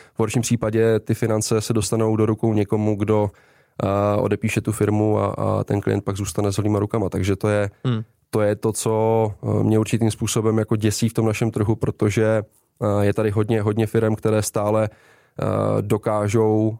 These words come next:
Speaker 1: od retailových investorů, kteří podle mě naopak mají tu nejvýraznější potřebu toho mít nějakou rezervu, tak dokážou právě ty rezervy, eh, vygenerovat, dostat je na svoji stranu a to jsou ti lidi, které to poškodí nejvíc, protože když máte velkého investora,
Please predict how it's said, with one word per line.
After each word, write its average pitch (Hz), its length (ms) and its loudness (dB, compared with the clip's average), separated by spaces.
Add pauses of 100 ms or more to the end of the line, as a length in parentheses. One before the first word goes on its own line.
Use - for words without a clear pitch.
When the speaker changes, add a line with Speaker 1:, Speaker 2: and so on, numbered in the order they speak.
(220)
Speaker 1:
od 110 140 -2
retailových 113 480 2
investorů, 113 520 2
kteří 110 320 0
podle 110 300 0
mě 113 160 2
naopak 113 440 -2
mají 110 420 0 (460)
tu 120 100 0
nejvýraznější 117 600 2
potřebu 117 380 -2
toho 113 180 0
mít 113 240 -2
nějakou 117 300 0
rezervu, 113 420 0 (400)
tak 107 120 -4
dokážou 110 420 -2
právě 110 300 0
ty 117 100 -2
rezervy, 110 460 2 (380)
eh, 101 300 0
vygenerovat, 107 520 0
dostat 110 220 -4
je 110 60 0
na 104 80 0
svoji 113 240 -2
stranu 110 500 0
a 104 80 -2
to 107 120 -2
jsou 110 160 -2
ti 113 100 -2
lidi, 110 240 2
které 110 220 0
to 110 80 -2
poškodí 110 400 0
nejvíc, 104 240 0
protože 101 220 -2
když 95 80 -2
máte 104 220 0
velkého 104 320 0
investora, 104 600 0